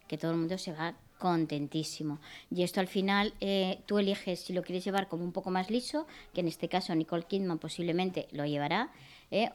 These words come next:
o simplemente un secadito. Eh, pero los rizos, los rizos naturales, chicas y chicos, que hay muchos, eh, hombres con el pelo ondulado,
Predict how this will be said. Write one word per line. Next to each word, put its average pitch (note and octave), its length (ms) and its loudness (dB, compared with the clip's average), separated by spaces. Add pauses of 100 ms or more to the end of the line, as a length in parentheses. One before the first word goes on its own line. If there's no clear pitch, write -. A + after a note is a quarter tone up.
o A3+ 300 4 (480)
simplemente F3 720 0
un G3+ 100 -4
secadito. E3 580 -6 (520)
Eh, F3 120 -6
pero E3+ 200 4
los F3 160 6
rizos, C4+ 420 4
los G#3 160 6
rizos A#3+ 260 0
naturales, C4 680 4 (400)
chicas - 560 2 (320)
y F#3+ 140 2
chicos, G3 680 2
que F#3 80 -2
hay F#3+ 260 2
muchos, G3+ 540 -2 (120)
eh, F#3+ 420 4
hombres G3+ 340 0
con F#3 160 -2
el E3+ 100 -2
pelo F#3+ 280 0
ondulado, F3+ 640 0